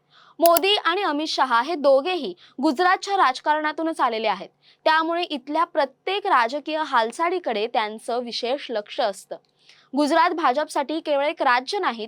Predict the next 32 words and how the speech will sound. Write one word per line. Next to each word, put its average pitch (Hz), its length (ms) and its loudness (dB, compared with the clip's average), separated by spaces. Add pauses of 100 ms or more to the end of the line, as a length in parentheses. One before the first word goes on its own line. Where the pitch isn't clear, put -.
तर 294 100 0
मॉडेल 247 400 0
स्टेट 247 320 -2
आहे, 196 180 -6 (340)
त्यामुळे 349 300 2
इथली 320 260 -2
सत्ता 349 400 0
टिकवणं 269 500 -4
हे 247 140 -6
भाजपसाठी 240 720 -2
अत्यंत 262 500 -8
प्रतिष्ठेचं 285 720 -6
मानलं 202 280 -6
आहे. 180 180 -6 (760)
त्यामुळेच 349 640 2
कोणतीही 330 600 2
रिस्क 330 300 -4
न 294 240 2
घेता 294 360 0
संपूर्ण 294 600 -6
नेतृत्वच 349 580 -6
बदलून 277 360 -2
टाकणं 233 340 -2 (240)
हे 349 100 2
भाजपने 311 480 0
पसंत 247 400 -6
केलंय. 175 200 -10 (400)
शेवटी 415 320 4
एक 415 160 4
गोष्ट 330 360 0
स्पष्ट 269 460 -2
आहे, 196 220 -2